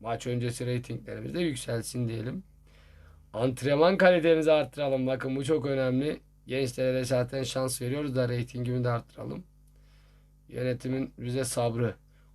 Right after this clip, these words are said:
Kovulmayla geciktirmiş olduk. Yirmi bir seviyeye geldiğimizde daha başka olacağız inşallah. Bekleyip göreceğiz.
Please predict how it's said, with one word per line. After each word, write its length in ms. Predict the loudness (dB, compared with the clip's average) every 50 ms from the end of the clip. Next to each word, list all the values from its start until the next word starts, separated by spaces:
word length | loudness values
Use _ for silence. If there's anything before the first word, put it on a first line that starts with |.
| -10 0
Kovulmayla 840 | 4 6 6 6 4 2 2 2 0 0 2 2 2 2 2 -4 -10 _ -20 -20 -20 _ _ -20 -10
geciktirmiş 960 | -6 -4 -4 -4 -4 -6 -8 -12 -12 -12 -10 -8 -6 -6 -6 -6 -6 -10 -12 _ _ -18 -10
olduk. 680 | -8 -6 -6 -4 -4 -4 -6 -6 -10 -16 -18 -18 -20 -20 -20 -20 -20 -20 -20 -20 -20 -20 -20 -20 -20 -20 -20 -20 -20 -20 -20 _ -18 -14
Yirmi 260 | -10 -6 -4 -4 -2
bir 120 | -2 -4 -4
seviyeye 460 | -4 -2 -2 -2 0 0 0 0 2
geldiğimizde 640 | 2 2 2 2 0 0 0 0 0 2 0 0 0
daha 280 | 0 2 2 2 4
başka 380 | 6 6 6 6 2 -4 -4 -4
olacağız 420 | -4 -4 -4 -4 -4 -6 -4 -4
inşallah. 540 | -6 -8 -8 -6 -6 -4 -2 -2 -2 -4 -6 -8 -14 -20 -20 -20 -20 -20 -20 -20 -20 -20 -20 -20 -20 -20 -20 -20 _ -20 -20 -20 -20 -20 -20 -20 -20 -20 -20 -20 -20 -20 -20 -20 -20 -20 -20 -20 -20 -20 -20 -20 -20 _ _ _ -20 _ _ _ -14 -14
Bekleyip 360 | -14 -12 -10 -8 -8 -8 -6
göreceğiz. 600 | -4 -4 -2 0 0 -2 -2 -4 -6 -8 -10 -12